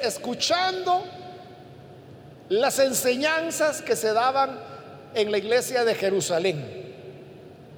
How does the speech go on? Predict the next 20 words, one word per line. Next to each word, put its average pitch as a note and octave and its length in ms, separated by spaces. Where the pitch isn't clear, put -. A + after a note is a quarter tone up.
Y A3+ 120
aquí A#3+ 200
les F4 160
recuerdo D4 500
también B3 360
lo B3+ 120
que A3 140
dije A#3 400
en G#3 80
la G#3 60
introducción, F3 720
y A3+ 200
es D4 160
que D#4 100
esta, D4 720
aunque G#3+ 260
nosotros D#4 440
la D4 100
llamamos B3+ 580
carta, G#3+ 540